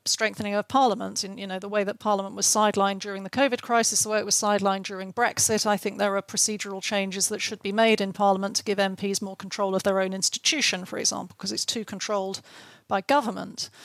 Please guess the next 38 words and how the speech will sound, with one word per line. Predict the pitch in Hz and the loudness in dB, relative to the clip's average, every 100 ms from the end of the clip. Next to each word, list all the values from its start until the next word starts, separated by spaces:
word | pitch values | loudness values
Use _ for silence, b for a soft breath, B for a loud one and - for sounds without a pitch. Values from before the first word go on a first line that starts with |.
| B B B B B B B | B B B B B B B
But | - 269 | 2 4
I | 269 | 4
think | 262 330 349 | 4 2 2
it's | 311 285 - | 2 2 2
a | |
mistake | 247 - - - 190 127 104 - - - - - | 2 2 2 4 4 2 0 -6 -12 -10 -10 -8
to | - | -6
think | - 254 | 0 0
that | 214 220 | 0 0
this | 226 208 | 2 2
is | 226 | 2
something | - 240 240 233 | 2 2 0 -2
about | 220 220 220 | 0 2 2
the | 208 | 0
structure | - - 220 - - 208 | 0 0 -2 -2 -2 -2
of | 196 | -2
the | 208 | -6
U | 202 196 | -8 -2
K | 208 208 | 0 0
constitution, | 214 208 - - - 262 - 190 196 | -2 -8 -8 -6 -6 -4 -4 -4 -8
because | 202 220 208 | -2 0 4
I | 208 | 2
think | - 262 247 - | 2 0 -2 -6
that | 214 - - | -4 -4 -2
some | - - 277 | 2 4 4
of | 262 | 2
the | 202 | 0
things | - 202 196 | -2 -4 -4
we're | 196 | -2
seeing | 185 - 185 190 | 0 2 0 0
are | 202 - | 0 2
echoed | 214 - 208 196 196 - | 0 2 2 2 -2 -2
in | 208 202 202 202 | 0 0 -2 -2
other | 220 208 | 0 0
countries | - 220 208 196 | 0 -4 -4 -6
around | 190 196 196 | -4 -4 -4
the | 190 | -4
world, | 214 247 - 113 277 - | 2 2 4 2 0 -2